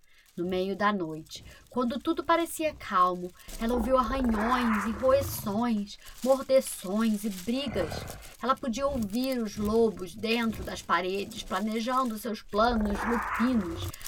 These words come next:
armando seus esquemas lupinos. De dia,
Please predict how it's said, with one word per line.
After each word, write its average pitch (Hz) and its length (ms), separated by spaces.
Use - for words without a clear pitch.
armando 262 680
seus 254 220
esquemas 262 760
lupinos. 214 880
De 220 140
dia, 190 420